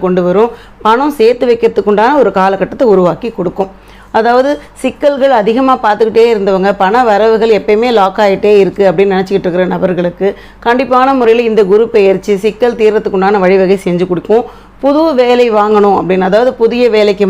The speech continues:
மாத்தணும் அப்படின்னு நினைக்கிறவங்களுக்கோ, அப்படி இல்லைன்னா தொழில்ல புதிய புதிய விஷயங்களை திணிக்கணும் அப்படின்னு நினைச்சிட்டு இருக்கவங்களுக்கு இது ஒரு நல்ல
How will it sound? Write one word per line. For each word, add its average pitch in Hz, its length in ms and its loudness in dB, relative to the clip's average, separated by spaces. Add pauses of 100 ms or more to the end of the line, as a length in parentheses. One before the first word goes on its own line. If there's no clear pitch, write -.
மாத்தணும் 208 420 0
அப்படின்னு 196 260 0
நினைக்கிறவங்களுக்கோ, 185 640 0 (340)
அப்படி 233 200 0
இல்லைன்னா 247 240 0
தொழில்ல 247 300 2 (100)
புதிய 233 180 -2 (100)
புதிய 226 160 0 (100)
விஷயங்களை 233 440 0
திணிக்கணும் 214 380 0
அப்படின்னு 196 240 0
நினைச்சிட்டு 190 260 -4
இருக்கவங்களுக்கு 175 540 -4
இது 226 160 4
ஒரு 208 140 0
நல்ல 208 140 2